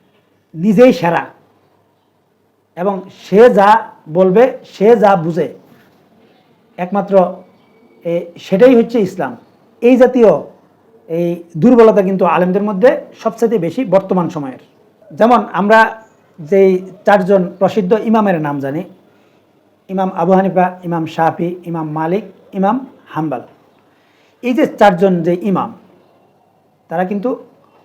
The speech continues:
অনেক বড় ইসলামিক পণ্ডিত ছিলেন। কিন্তু ওনারা কি এক ইমাম আরেক ইমামকে কখনো কাফের, মোরতাদ, ফাসেক এগুলো কি ফতোয়া দিয়েছিল?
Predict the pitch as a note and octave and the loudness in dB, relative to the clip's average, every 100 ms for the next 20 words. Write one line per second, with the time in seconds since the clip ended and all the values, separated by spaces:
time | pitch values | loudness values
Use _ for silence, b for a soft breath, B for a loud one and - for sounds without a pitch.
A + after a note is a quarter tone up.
0 | _ - G3 A#3 D#3+ F3 G3 - F3+ G#3+ | _ -8 -4 -4 0 2 2 0 -6 -6
1 | A3+ - F#3 D3+ - B2+ B2+ _ _ _ | -6 -6 -6 -6 -8 -16 -20 _ _ _
2 | _ _ _ _ G3 F#3+ E3 - _ _ | _ _ _ _ -12 -8 -8 -10 _ _
3 | _ _ _ _ _ _ _ _ E3+ G3 | _ _ _ _ _ _ _ _ -6 0
4 | G#3+ A3+ B3 - - _ _ _ _ F#3+ | 0 0 -6 -8 -18 _ _ _ _ -4
5 | G3 - F#3+ E3+ - E3 G3+ G#3+ G3 G3 | -2 -2 -2 -2 -4 -2 -2 -2 -4 -2
6 | G3 F#3 F#3 E3+ E3 E3+ E3+ F#3 F3 F3 | -4 -4 -4 -6 -6 -2 -2 0 -4 -6
7 | _ D3+ E3+ E3+ E3 D3+ - - D#3 D3+ | _ -12 -10 -6 -6 -6 -10 -8 -6 -4
8 | E3 D#3+ - _ - F3 G#3 G#3 G#3+ E3 | -6 -6 -16 _ -6 -2 -2 -2 -4 -2
9 | G3 G3 F#3 F3+ | 0 2 2 2